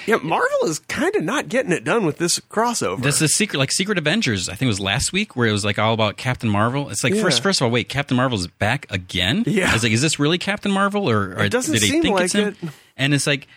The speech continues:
Speaker 2: you know, Thor's there, you know, fighting them, and, you know, they're out in space still. But then in Avengers versus X-Men,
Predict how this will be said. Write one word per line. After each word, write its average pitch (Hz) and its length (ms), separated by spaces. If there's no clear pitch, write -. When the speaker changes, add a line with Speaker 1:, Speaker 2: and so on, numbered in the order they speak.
Speaker 2:
you 131 140
know, 120 80
Thor's 151 460
there, 120 340
you 113 120
know, 107 60
fighting 110 300
them, 107 160
and, 107 260
you 104 60
know, 101 80
they're 104 140
out 104 100
in 104 60
space 101 280
still. 98 300
But 101 220
then 110 180
in 104 480
Avengers 95 300
versus - 200
X-Men, 117 380